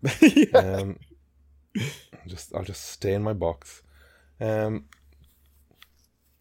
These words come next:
Speaker 2: yeah, I don't know. I, I just, I don't know. Fuck it. I
Speaker 1: You'll get there.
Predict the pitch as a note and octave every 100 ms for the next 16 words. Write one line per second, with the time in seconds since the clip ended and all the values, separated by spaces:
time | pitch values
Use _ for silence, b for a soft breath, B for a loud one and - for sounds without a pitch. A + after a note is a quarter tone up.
0 | _ _ _ _ _ _ _ _ _ _
1 | _ - F#3 E3 - D#3 B2 A2 G#2 B2
2 | - D#3 C#3+ A#3 - _ _ _ _ -
3 | - _ - - - - - - - -
4 | - _ G2 G2 - - - - - _
5 | - F4+ F#4 G4+ F2+